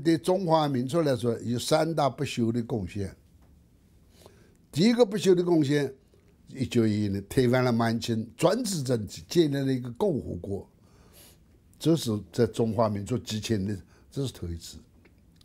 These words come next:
第二就是我们领导了抗战胜利，所以这是为什么抗战历史真相呢？抗战取消了不平等条约，中华民国，中国现在变成世界上的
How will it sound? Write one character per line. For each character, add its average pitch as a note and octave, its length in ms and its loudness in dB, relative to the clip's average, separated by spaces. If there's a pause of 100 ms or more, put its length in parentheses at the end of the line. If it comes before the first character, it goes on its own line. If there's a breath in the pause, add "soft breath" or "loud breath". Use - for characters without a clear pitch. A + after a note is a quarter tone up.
(560 soft breath)
第 G3 200 6
二 G#3 140 0
就 F3 160 -2
是 E3 200 0
我 E3 240 4
们 F3+ 240 0
领 D#3+ 240 0
导 F3 120 2
了 D#3 100 2
抗 D3+ 300 0
战 D3+ 220 2
胜 D#3 260 0
利， E3 240 -4
所 C#3 180 0
以 C3+ 60 2
这 D#3 180 0
是 C#3 120 -2
为 C#3+ 140 0
什 C#3+ 120 -2
么 C3 180 0 (420 loud breath)
抗 C3 240 2
战 C#3 200 2
历 C3+ 80 0
史 C3 220 -6
真 A#2 240 0
相 B2 260 -4
呢？ F#2 120 -6 (600 soft breath)
抗 D#3 220 4
战 D3 240 0
取 D3+ 220 -6
消 F#3 160 6
了 F3 80 -4
不 F3+ 140 -6
平 D#3+ 160 2
等 D#3+ 180 2
条 A#2+ 260 2
约， D#3+ 80 2 (640 soft breath)
中 C#3+ 240 2
华 C3+ 200 4
民 C#3 140 -2
国， D3 120 -2 (260)
中 F#3 280 4
国 F3 320 4 (220 soft breath)
现 - 200 -2
在 C#3 100 4
变 C#3 180 0
成 C3+ 100 0
世 D3+ 280 -6
界 C#3+ 180 2
上 B2+ 160 0
的 A#2+ 160 -2